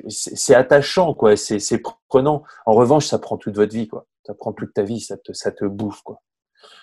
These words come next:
Parce que, parce que c'est pas des semaines fixes, parce que, euh, parce que c'est, euh,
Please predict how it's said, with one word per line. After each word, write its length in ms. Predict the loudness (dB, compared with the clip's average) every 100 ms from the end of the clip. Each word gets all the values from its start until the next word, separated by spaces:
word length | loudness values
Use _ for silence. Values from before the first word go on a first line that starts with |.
| _ _
Parce 220 | -8 -6
que, 340 | 0 2 4 2
parce 240 | -2 -6
que 140 | -6
c'est 180 | -6 -8
pas 160 | -8 -8
des 140 | -8
semaines 440 | -10 -8 -8 -8 -14 _ _
fixes, 340 | -6 -4 -4 -2
parce 260 | -2 -2
que, 120 | -4 0
euh, 400 | 2 2 -2 -8 _ -20 -20 -16
parce 140 | -14
que 240 | -10 -10 -10
c'est, 280 | -10 -10
euh, 280 | -8 -8 -10